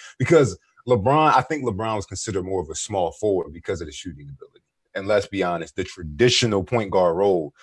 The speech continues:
was not how it is now. I think people nowadays, they see point guard and they think combo guard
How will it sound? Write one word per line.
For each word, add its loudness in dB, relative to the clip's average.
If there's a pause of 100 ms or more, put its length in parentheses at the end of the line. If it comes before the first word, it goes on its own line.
(220)
was -4
not -2
how 2
it -2
is -2
now. -4
I 0
think -6
people -4
nowadays, -2
they -2
see -8
point -8
guard 0
and -8
they -10
think -10 (760)
combo 2
guard -2